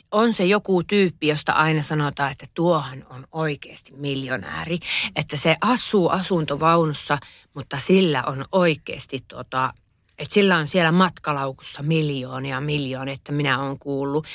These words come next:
Ja kaikki puhuu siitä. Musta tuntuu, että aina joku salamiljonääri on jossain pikkupaikkakunnalla.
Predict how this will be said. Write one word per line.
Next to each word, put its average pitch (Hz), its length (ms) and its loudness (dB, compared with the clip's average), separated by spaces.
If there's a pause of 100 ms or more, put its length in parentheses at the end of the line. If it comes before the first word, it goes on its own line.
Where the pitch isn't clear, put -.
(140)
Ja - 60 -6
kaikki 190 320 2
puhuu 156 400 0
siitä. 147 360 -2 (260)
Musta 277 180 -2
tuntuu, 339 360 4
että 196 260 0
aina 254 480 4 (160)
joku 165 240 -2
salamiljonääri 143 920 -2
on 143 180 -10
jossain 135 420 -14
pikkupaikkakunnalla. 165 1080 -6